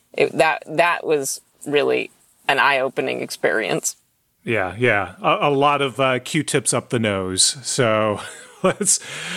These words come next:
Speaker 2: uh, one more I, thing about the interview, and then we'll move on to our topic of the week, is my favorite, be-, just because I'm such a geek for broadcasting, of course, is the anecdote of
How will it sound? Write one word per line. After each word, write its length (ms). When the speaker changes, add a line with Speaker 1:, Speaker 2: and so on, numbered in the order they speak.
Speaker 2:
uh, 140
one 200
more 380
I, 220
thing 240
about 260
the 300
interview, 260
and 80
then 160
we'll 120
move 220
on 220
to 160
our 140
topic 440
of 80
the 80
week, 360
is 280
my 220
favorite, 560
be-, 140
just 180
because 260
I'm 120
such 200
a 60
geek 300
for 100
broadcasting, 640
of 140
course, 340
is 300
the 220
anecdote 640
of 360